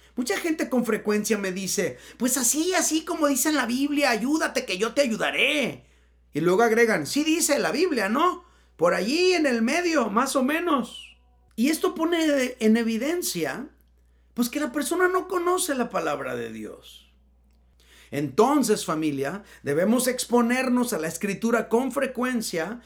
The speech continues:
y eso que vamos aprendiendo en la Escritura se debe ir aplicando y se debe manifestar en acciones concretas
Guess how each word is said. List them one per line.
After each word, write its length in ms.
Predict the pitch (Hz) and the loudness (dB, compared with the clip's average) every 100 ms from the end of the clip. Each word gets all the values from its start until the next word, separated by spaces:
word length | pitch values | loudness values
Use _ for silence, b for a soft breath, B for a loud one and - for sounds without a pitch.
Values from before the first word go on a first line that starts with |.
| B B | B B
y 220 | 156 175 | 0 4
eso 280 | 262 330 - | 2 2 0
que 120 | 277 | 0
vamos 340 | 254 277 277 | 2 0 0
aprendiendo 580 | 247 226 233 220 233 240 | 0 0 0 2 2 0
en 100 | 226 | 0
la 80 | 262 | -2
Escritura 800 | 269 240 233 - 240 202 190 220 B | -2 -4 -4 0 0 2 0 -6 B
se 220 | - 165 | -2 0
debe 240 | 180 214 240 | 2 2 2
ir 180 | 247 | 2
aplicando 1160 | 247 233 196 180 156 - 196 233 233 180 117 - _ _ _ _ _ _ _ _ b | 0 -2 -2 -2 -2 -2 -2 0 0 0 -2 -8 _ _ _ _ _ _ _ _ b
y 120 | b 165 | b 0
se 160 | 202 | 2
debe 240 | 196 214 240 | 4 4 6
manifestar 840 | 220 208 185 180 185 - 208 226 | 4 0 -2 -4 -4 -4 -4 -2
en 140 | 226 | -2
acciones 480 | 185 - 208 214 214 | -4 0 0 0 -4
concretas 960 | - 180 156 190 202 233 208 180 185 | -6 -8 -8 -4 -2 -2 0 -2 -2